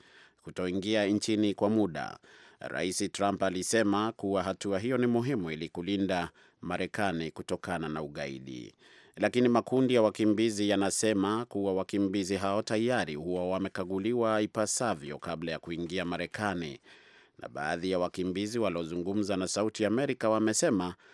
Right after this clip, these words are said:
kwamba hatua hiyo imewaathiri pakubwa, eh, pamoja na familia zao.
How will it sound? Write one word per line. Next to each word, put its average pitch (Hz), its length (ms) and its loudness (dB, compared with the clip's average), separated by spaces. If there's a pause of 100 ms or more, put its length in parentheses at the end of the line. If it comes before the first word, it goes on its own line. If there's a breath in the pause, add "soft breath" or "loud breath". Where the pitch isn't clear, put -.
(220 loud breath)
kwamba 113 280 6
hatua 101 340 2
hiyo 92 400 0 (100)
imewaathiri 98 800 2
pakubwa, 107 640 2 (360 soft breath)
eh, 98 180 -2
pamoja 92 680 2 (100)
na 87 120 -2
familia 82 580 -4
zao. 69 560 -8